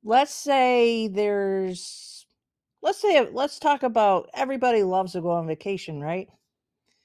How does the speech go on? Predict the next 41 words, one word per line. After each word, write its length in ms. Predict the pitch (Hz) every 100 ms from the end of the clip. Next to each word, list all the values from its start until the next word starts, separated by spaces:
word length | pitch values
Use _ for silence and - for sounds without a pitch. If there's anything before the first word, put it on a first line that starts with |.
| _ _ _ _ _ _ -
So, 680 | 247 254 240 226 214 - - _
w-, 240 | 214 202 202 _ _ _ _ _ _ _ _ _ -
in 160 | 294 320
America, 840 | 285 220 202 202 208 196 190 190 - - -
and 380 | 180 175 175 170
I 140 | 190
can 140 | 196 202
only 180 | 196 185
speak 320 | 196 190 180
for 160 | 175
that 200 | 175 170
because 280 | 165 170 165
I 80 | 165
live 220 | 170 160
here 180 | 170 170
in 80 | 151
the 100 | 160
U 140 | 160
S, 400 | 147 143 - - _ _ _ _ _ _ _ _ _ _ _ _ _ _
it's 340 | - 208 - -
just 420 | - 247 226 -
a 120 | 220
common 520 | 214 233 220 214 208 208
thing, 640 | 311 330 220 180 180 -
you 160 | 190 196
know, 160 | 185
the 140 | 180 190
jokes 480 | 170 202 208 208
of, 300 | 196 185 180 _ _ _ -
"I 160 | 233
owe, 280 | 254 254 247
I 180 | 247 233
owe, 220 | 220 220
I 180 | 226 262
owe, 400 | 262 262 254 254
so 300 | 254 247 214
off 260 | 175 160 -
to 80 | 170
work 340 | 175 180 -
I 120 | 190
go." 560 | 196 208 202 202 208